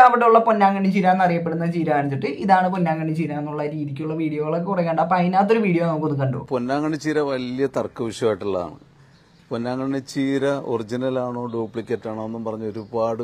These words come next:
Speaker 2: പേര് വിളിക്കുന്നുണ്ട്, കമന്റ്, ഏ, ചെയ്യുന്നുണ്ട്, നമ്മളോട് WhatsApp-ൽ ചോദിക്കുന്നുണ്ട്, എന്താണ് യഥാർത്ഥ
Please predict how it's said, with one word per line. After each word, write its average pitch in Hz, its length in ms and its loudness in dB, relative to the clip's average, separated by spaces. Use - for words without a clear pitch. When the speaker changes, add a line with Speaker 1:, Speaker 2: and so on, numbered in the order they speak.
Speaker 2:
പേര് 90 280 -4
വിളിക്കുന്നുണ്ട്, 120 580 -2
കമന്റ്, 110 480 -2
ഏ, - 20 -8
ചെയ്യുന്നുണ്ട്, 117 560 -2
നമ്മളോട് 107 420 -4
WhatsApp-ൽ 101 460 -6
ചോദിക്കുന്നുണ്ട്, 107 540 -6
എന്താണ് 143 400 0
യഥാർത്ഥ 110 400 -2